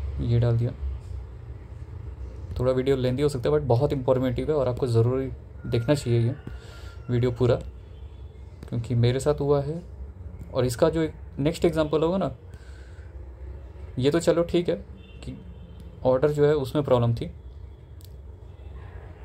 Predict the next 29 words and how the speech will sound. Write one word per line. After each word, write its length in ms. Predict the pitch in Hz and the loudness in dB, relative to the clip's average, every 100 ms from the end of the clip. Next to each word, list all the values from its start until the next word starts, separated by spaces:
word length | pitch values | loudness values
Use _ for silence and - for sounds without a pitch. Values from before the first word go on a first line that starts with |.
| - - - - - | -14 -14 -16 -14 -2
देखिए, 260 | 135 120 120 - - 139 | 2 2 0 -2 -2 0
Return 260 | 143 190 | 4 4
cannot 320 | 175 147 160 | 4 2 0
be 80 | 160 156 | -2 0
placed 340 | 131 202 - - - | 2 2 -2 -2 2
for 100 | 123 | 4
this 140 | 123 123 | 2 2
reason, 280 | 117 156 - - 120 - | 2 2 -4 -8 -6 -4
this 180 | 170 | 2
was 100 | 175 | 4
open 280 | 156 123 147 | 4 2 2
box 180 | 143 135 | 2 2
delivery, 380 | 131 127 131 196 - | 0 2 0 -2 0
hence 220 | 139 175 - - - - - - - | 0 0 -10 -16 -16 -16 -16 -14 -6
choose 280 | - 214 - - - - - - | 0 0 -2 -14 -14 -14 -10 2
another 240 | 135 131 | 4 6
option। 260 | 120 113 117 117 - - - - - - - - - - - - - - | 4 2 0 -2 -8 -14 -14 -14 -12 -12 -12 -12 -12 -12 -12 -8 -6 2
तो 300 | 147 170 - - - - - - - | 4 4 0 -8 -8 -10 -10 -12 -2
ये 140 | 147 | 2
बोल 160 | 147 147 | 6 8
रहा 60 | 151 | 6
है 60 | |
कि 120 | 151 | 4
अभी 180 | 175 170 | 4 4
return 260 | 139 131 165 | 2 0 0
तो 80 | 160 | 2
हो 140 | 147 | 2
नहीं 80 | 151 | 2
सकता, 360 | - - 85 | -2 -2 -4